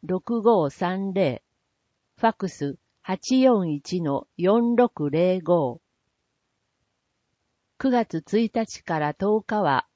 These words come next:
屋外広告物適正化循環。看板の管理適正化推進のためパトロールを実施。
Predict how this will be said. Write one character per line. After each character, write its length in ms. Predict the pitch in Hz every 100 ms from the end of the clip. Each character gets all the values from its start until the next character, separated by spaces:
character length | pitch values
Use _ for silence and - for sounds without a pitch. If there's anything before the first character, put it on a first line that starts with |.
| _
屋 300 | - 175 240
外 240 | 226 233 240
広 40 | - 233 233
告 280 | 220 - -
物 460 | 160 165 - 143 -
適 320 | - 185 226
正 260 | 220 233 226
化 140 | -
循 360 | 214 185 214 170
環。 320 | - 123 120 190 _ _ _ _ _ _ _ _ _ _ _ _ _
看 300 | 214 240 233
板 260 | 220 226 214
の 180 | 208
管 320 | 196 247 247 208
理 160 | 175
適 260 | - - -
正 280 | - 214 202
化 140 | 185
推 340 | 190 - 233
進 360 | 220 233 233 226
の 120 | 208
た 180 | - 185
め 240 | 180 170 -
パ 140 | 185
ト 180 | - 240
ロ 200 | 254 233
ー 40 |
ル 180 | 160 135
を 100 | 131
実 200 | 139 139
施。 380 | - - 165